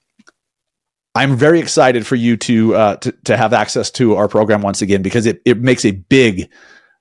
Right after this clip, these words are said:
powerful impact in the lives of the agents who commit. Not the agents who join,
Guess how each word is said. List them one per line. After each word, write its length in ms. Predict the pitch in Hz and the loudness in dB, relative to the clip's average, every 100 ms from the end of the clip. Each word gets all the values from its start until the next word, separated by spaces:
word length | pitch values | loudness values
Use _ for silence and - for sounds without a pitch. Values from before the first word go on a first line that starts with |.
| _ - | _ -6
powerful 680 | - 123 120 - 98 85 _ _ | 0 2 2 2 0 0 _ _
impact 560 | 127 120 98 87 - - | -4 -2 -4 -6 -8 -10
in 100 | 139 | -4
the 60 | 127 | 0
lives 380 | 110 107 113 117 | 2 2 0 -2
of 60 | |
the 100 | 110 | 0
agents 480 | 107 110 143 - - _ _ _ _ _ - | 0 2 0 0 -6 _ _ _ _ _ 0
who 100 | 135 | 2
commit. 460 | 127 107 - - _ _ _ _ _ _ 131 | 2 0 -2 -8 _ _ _ _ _ _ -2
Not 240 | 135 143 | -2 2
the 100 | 165 | 4
agents 300 | 151 170 170 | 4 2 2
who 120 | 196 | -2
join, 600 | 156 190 190 104 107 160 | 2 2 2 0 -2 -6